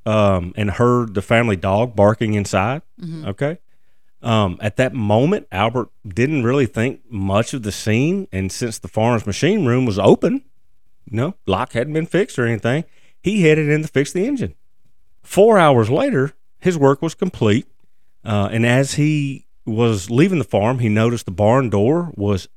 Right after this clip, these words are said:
Speaker 1: open, and the dog was now tied up outside, despite him never seeing or hearing the family as he worked.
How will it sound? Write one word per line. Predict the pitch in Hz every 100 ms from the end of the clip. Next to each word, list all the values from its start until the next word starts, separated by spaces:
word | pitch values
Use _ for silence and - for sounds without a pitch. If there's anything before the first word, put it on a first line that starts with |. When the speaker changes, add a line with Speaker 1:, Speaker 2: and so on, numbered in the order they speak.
| -
Speaker 1:
open, | 107 233 - - 226 127 104 85 73 - - - - - - -
and | 123 123
the | 107 98
dog | 90 87 117 151 202 202
was | 120 101 92
now | 104 131 135 -
tied | - 87 120 151 -
up | 92 120 -
outside, | 87 101 - - 196 226 175 87 76 - - - - -
despite | 98 - - 127 196 220 - - - - - - -
him | - 123 117 104
never | 101 151 202
seeing | - - 196 156 104 104 -
or | 123 208
hearing | 202 208 190 110 98
the | 101
family | - 131 131 98 90 92 - - -
as | 95 90
he | 110
worked. | 117 90